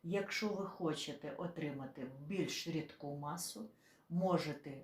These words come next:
додати сюди перевареної, охолодженої води і використовувати для приготування холодних страв і закусок, для приготування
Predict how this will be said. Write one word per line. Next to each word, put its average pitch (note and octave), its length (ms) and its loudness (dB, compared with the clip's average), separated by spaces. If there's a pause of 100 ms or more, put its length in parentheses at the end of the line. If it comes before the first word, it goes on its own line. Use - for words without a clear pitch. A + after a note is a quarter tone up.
(100)
додати C#3 720 4
сюди G#3 480 0 (1300)
перевареної, F3+ 1080 6 (240)
охолодженої E3+ 1040 -2
води C#3 380 -4 (760)
і B3 100 4
використовувати E3 1200 2 (120)
для D#3 360 6
приготування D#3+ 1160 0 (1500)
холодних D3+ 720 2
страв D#3+ 480 0 (180)
і F3+ 100 -4
закусок, D3 720 -6 (680)
для D#3+ 380 2
приготування D#3 960 -2